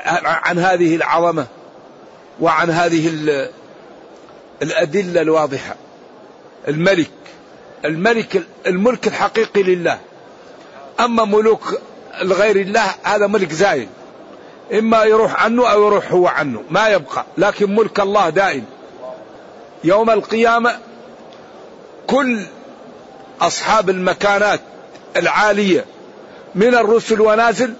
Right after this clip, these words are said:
كل واحد يقول: "نفسي، نفسي". لستم هناك.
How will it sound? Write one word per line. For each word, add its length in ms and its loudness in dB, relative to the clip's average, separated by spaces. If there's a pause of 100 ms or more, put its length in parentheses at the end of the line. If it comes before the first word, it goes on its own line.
(320)
كل 180 2
واحد 220 0
يقول: 420 2
"نفسي، 400 0
نفسي". 340 -6 (1400)
لستم 380 -4
هناك. 340 -2